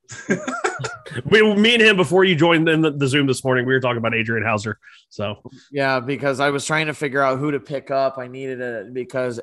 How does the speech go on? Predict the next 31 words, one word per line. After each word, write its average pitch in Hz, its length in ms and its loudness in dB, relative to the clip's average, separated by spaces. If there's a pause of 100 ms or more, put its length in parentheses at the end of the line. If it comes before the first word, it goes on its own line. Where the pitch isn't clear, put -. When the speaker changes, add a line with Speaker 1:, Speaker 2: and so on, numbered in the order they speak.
Speaker 3:
Eduardo 131 380 0
Rodriguez 123 640 -4
went 123 160 -8
on 123 100 -8
the 120 200 -12
I 120 200 -4
L, 120 260 -4
so 120 140 -10
I 120 80 -10
needed 120 240 -8
to 117 60 -10
pick - 180 -14
up 123 140 -10
somebody, 117 400 -10
and 120 120 -10
I 117 140 -12 (640)
figured 120 520 -6
Adrian 127 380 -6
Hauser 123 300 -4
was 117 120 -8
the 110 60 -12
best 117 300 -6
two-star 120 400 -8
pitcher 120 360 -8
out 117 140 -2
of 113 80 -8
the 117 520 -12 (380)
bunch 123 340 -10
that 127 200 -8
was 113 140 -12
there. 120 320 -4